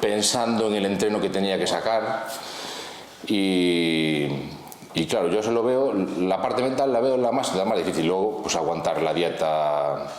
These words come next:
en precompetición, no dejarse eso, lo, todos tenemos bajones, todos tenemos ganas de, de dejarlo,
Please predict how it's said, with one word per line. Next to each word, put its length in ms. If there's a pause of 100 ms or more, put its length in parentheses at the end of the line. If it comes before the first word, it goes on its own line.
(140)
en 140
precompetición, 1000 (460)
no 160
dejarse 720
eso, 260
lo, 400
todos 160
tenemos 240
bajones, 420
todos 140
tenemos 260
ganas 240
de, 280
de 200
dejarlo, 680